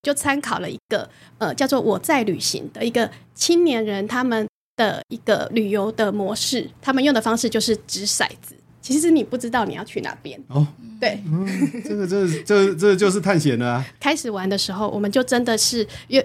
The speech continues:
Speaker 1: 利用掷骰子，然后为了要引起他的，呃，动机，所以我们就是坐火车，因为我，我们就只会这个大众交通工具，我们掷骰子掷到哪一个点，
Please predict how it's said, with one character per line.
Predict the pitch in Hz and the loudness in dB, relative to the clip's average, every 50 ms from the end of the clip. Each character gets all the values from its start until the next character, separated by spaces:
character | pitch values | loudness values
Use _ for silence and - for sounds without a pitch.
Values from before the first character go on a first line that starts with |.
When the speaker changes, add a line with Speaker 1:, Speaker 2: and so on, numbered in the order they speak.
| - - | 2 0
Speaker 1:
利 | 254 262 | 2 2
用 | 269 269 240 240 | 4 2 2 0
掷 | - - 214 220 | -2 -2 -2 -2
骰 | 240 - 254 220 - - | 0 0 0 -2 -2 -6
子， | - - 196 - - - _ | -12 -16 -16 -16 -18 -20 _
然 | - 240 | 2 2
后 | 311 | 4
为 | 370 381 370 | 4 6 4
了 | 302 277 | 4 4
要 | 294 311 302 - - | 6 4 4 4 2
引 | - 233 240 | 0 0 0
起 | 269 - 247 | 2 0 -2
他 | 208 - 240 | 0 -2 -4
的， | 233 - 226 208 - - - - - - _ _ | 0 0 0 0 0 -4 -14 -20 -20 -20 _ _
呃， | - 196 139 - | -8 -8 -8 -2
动 | - - 262 226 214 | -2 -2 -2 -2 -6
机， | - - 208 208 208 - | -8 -12 -16 -16 -16 -20
所 | - - - 254 | -20 -2 4 4
以 | 277 302 | 6 6
我 | 285 247 | 6 4
们 | 220 208 202 | 4 0 0
就 | 202 240 233 | 0 0 0
是 | 233 - 247 214 | 0 0 -2 -4
坐 | - - 269 247 | -2 0 0 0
火 | 240 - - - | 2 0 -4 -6
车， | - - - 196 180 - - - | -4 -6 -4 -4 -4 -6 -8 -12
因 | - - 294 | -2 2 4
为 | 330 320 | 4 4
我， | 285 240 202 165 - | 4 2 0 -2 -2
我 | - 226 208 | -2 -2 -2
们 | 196 196 196 202 208 | 0 -2 -4 -4 0
就 | - 262 240 214 | 2 2 2 2
只 | - - - 160 185 | 0 -6 -10 -10 -2
会 | - 254 233 | 0 0 2
这 | 226 226 | 2 0
个 | - 269 | -2 -4
大 | - - 196 247 | -4 -4 -6 -4
众 | - 208 196 175 | -4 -6 -6 -6
交 | 202 180 | -8 -8
通 | 185 208 160 185 | -6 -6 -6 -6
工 | - - - - | -8 -12 -16 -16
具， | - 156 - - - - - - | -16 -18 -20 -20 -20 -20 -20 -6
我 | - | -2
们 | 240 240 247 | 0 0 0
掷 | 233 254 285 | 0 0 0
骰 | 294 - 294 247 247 | 2 2 0 0 0
子 | 240 220 202 | -4 -6 -10
掷 | - - - 226 | -8 -6 -6 -2
到 | 226 302 285 262 | 2 2 2 2
哪 | 226 175 170 | 2 -2 -6
一 | 190 | -4
个 | 190 220 | -4 -6
点， | - - 190 - | -6 -4 -8 -10